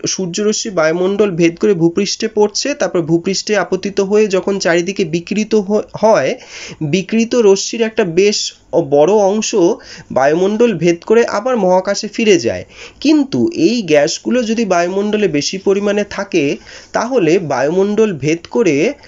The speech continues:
আর সূর্যের তাপটা মহাকাশে ফিরে যেতে পারে না।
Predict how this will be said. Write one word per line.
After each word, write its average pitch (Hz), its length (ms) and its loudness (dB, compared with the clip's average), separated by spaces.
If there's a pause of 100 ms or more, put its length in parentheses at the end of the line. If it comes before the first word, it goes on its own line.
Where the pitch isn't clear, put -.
(140)
আর 156 400 -2 (200)
সূর্যের 147 540 -2 (140)
তাপটা 190 560 -2 (340)
মহাকাশে 123 560 -2
ফিরে 139 260 0
যেতে 135 260 -2
পারে 214 320 0
না। 104 180 -4